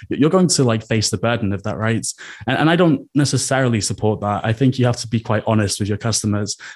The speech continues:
but I also do empathize, having worked at startups, that sometimes there is a balance to strike there, because if all you do, and this is true for anybody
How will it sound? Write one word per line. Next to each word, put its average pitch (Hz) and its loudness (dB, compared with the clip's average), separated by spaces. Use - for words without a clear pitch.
but 135 2
I 151 4
also 156 2
do 127 4
empathize, 110 0
having 104 0
worked 107 -2
at 101 -6
startups, 104 -2
that 107 0
sometimes 113 2
there 107 2
is 107 0
a 98 -6
balance 101 -2
to 104 -6
strike 101 -2
there, 110 0
because 120 2
if 131 0
all 160 4
you 143 6
do, 120 2
and 107 2
this 127 0
is 123 -4
true 127 4
for 120 -4
anybody 107 2